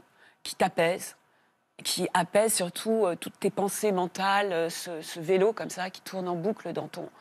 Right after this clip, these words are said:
dans ta tête. » Et puis aussi, en fait, quand on, le, le truc de la boulimie, en fait, on est boulimique ou on est anorexique quand on pense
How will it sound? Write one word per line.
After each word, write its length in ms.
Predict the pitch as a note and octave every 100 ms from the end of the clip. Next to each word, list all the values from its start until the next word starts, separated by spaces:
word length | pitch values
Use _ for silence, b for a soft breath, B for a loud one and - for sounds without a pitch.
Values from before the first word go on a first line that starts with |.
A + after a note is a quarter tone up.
| B B B B -
dans 80 | D#3+
ta 140 | E3+
tête. » 460 | F#3 A#3+ C#4+ - - B B B _ -
Et 160 | E3
puis 200 | D3 -
aussi, 440 | D#3+ D#3 - A3+ A3
en 120 | D#3+
fait, 180 | G3+ G3+
quand 240 | F3+ E3+
on, 180 | E3+ D#3+ - _
le, 80 | D3+
le 160 | C#3+ F#3+
truc 180 | A3+ F#3+
de 60 |
la 120 | F3+
boulimie, 640 | E3+ F#3 E3+ F#3 F#3 G#3+ C4
en 40 |
fait, 220 | G3+ F#3
on 80 | F#3
est 80 | F#3+
boulimique 480 | F3 G3+ G#3 A3 G#3+
ou 40 |
on 60 | F3
est 140 | D#3+ -
anorexique 720 | E3+ F3 F3 - A#3 C4 - B B B B
quand 180 | - G3
on 100 | G3+
pense 380 | - G#2 -